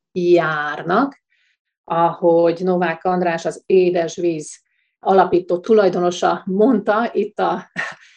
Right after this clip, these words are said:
spiritualitást és az üzleti világot összeházasítjuk itt a Hevitol égisze alatt, összeházasítom a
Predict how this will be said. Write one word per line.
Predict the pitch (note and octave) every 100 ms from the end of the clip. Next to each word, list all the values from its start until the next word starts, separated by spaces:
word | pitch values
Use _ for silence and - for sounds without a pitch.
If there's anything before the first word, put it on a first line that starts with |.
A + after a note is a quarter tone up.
| _ -
spiritualitást | - D#4+ C#4+ B3+ G#3 G3+ G3 F#3+ F#3+ G#3+ B3
és | F#3 F3+
az | F3 -
üzleti | B3 A3 F#3+ F#3+
világot | F3 F#3+ F3 E3 E3+ E3+ -
összeházasítjuk | A3 A3+ - G#3 F#3+ F3+ F3+ F3+ F3+ F3+ F3+ F3+ F3+ G#3 G#3
itt | F3 F3
a |
Hevitol | E3 F#3 F#3 F3+ E3+ E3+
égisze | F#3+ F#3 F3+ E3+ - E3+
alatt, | F3 A#3 B3+
összeházasítom | F3 F3+ F3 E3+ D#3+ D#3+ F3 E3+ F3 E3+
a | E3+